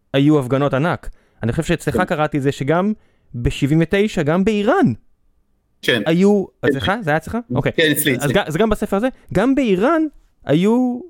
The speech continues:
Speaker 1: הפגנות ענק.
Speaker 2: כן.
Speaker 1: השאלה מי מפגין, ומה המפגין הזה מוכן לעשות כדי להילחם על הדמוקרטיה.
Speaker 2: כן.
Speaker 1: זאת אומרת, אה, אם, אם רואים, אה, אם יש משרד,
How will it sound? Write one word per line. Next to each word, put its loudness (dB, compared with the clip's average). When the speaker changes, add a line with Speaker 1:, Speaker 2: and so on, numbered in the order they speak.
Speaker 1:
הפגנות 0
ענק. -2
Speaker 2:
כן. 0
Speaker 1:
השאלה 2
מי 4
מפגין, 0
ומה 0
המפגין 0
הזה 2
מוכן 2
לעשות -2
כדי 0
להילחם 0
על 2
הדמוקרטיה. -2
Speaker 2:
כן. 0
Speaker 1:
זאת 2
אומרת, 0
אה, 2
אם, 4
אם 4
רואים, 4
אה, 0
אם 4
יש 0
משרד, -2